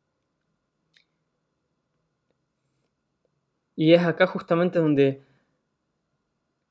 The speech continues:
Dios quiere que nos mantengamos firmes en Él, porque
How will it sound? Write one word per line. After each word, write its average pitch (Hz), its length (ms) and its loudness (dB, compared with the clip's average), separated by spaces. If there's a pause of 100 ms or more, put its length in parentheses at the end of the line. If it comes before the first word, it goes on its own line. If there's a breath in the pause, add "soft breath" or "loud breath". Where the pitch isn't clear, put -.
(240)
Dios 180 320 -2
quiere 180 380 -4
que 139 200 -4
nos 131 240 -6
mantengamos 135 600 -6
firmes 175 520 -6 (200)
en 127 160 -4
Él, 113 280 -6 (1300)
porque 143 600 -4